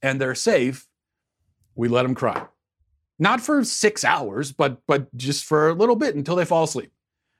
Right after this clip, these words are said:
And usually they will, and they learn to sleep. And, uh, and so we have kids who sleep. It's amazing. It's great. Um,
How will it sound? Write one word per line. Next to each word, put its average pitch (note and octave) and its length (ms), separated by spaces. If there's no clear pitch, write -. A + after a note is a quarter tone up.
And C3+ 160
usually G3+ 340
they F#3+ 140
will, C#3 340
and C#3 140
they C#3 100
learn C3+ 320
to G#3 80
sleep. C3 480
And, F3+ 320
uh, F#3+ 180
and F3+ 160
so F#3+ 120
we G3+ 100
have G3+ 140
kids G#3 180
who G#3 80
sleep. C4+ 380
It's C3 120
amazing. F#3+ 480
It's G#2+ 120
great. D#3 480
Um, C#3+ 480